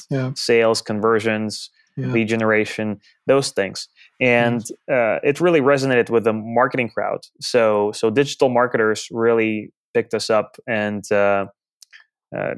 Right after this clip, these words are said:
Speaker 2: because we were building for them, right? Uh, when, when we were thinking about product ideas, my inspiration was, like, email marketing platforms.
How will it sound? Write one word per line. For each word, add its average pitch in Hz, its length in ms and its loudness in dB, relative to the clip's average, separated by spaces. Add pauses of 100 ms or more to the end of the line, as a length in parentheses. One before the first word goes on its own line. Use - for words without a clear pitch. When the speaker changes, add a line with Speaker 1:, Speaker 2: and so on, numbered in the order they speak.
Speaker 2:
because 120 280 0
we 127 80 0
were 123 140 4
building 117 340 2
for 123 300 2
them, 98 260 -4 (320)
right? 104 320 -2 (320)
Uh, 107 160 0
when, 117 320 -2
when 120 200 0
we 123 120 2
were 123 280 0 (180)
thinking 123 340 -2
about 110 280 0
product 117 320 0
ideas, 107 500 -2 (180)
my 117 340 -2
inspiration 113 720 -2
was, 104 180 -2
like, 104 200 -4
email 117 240 0
marketing 101 420 -4
platforms. - 640 -8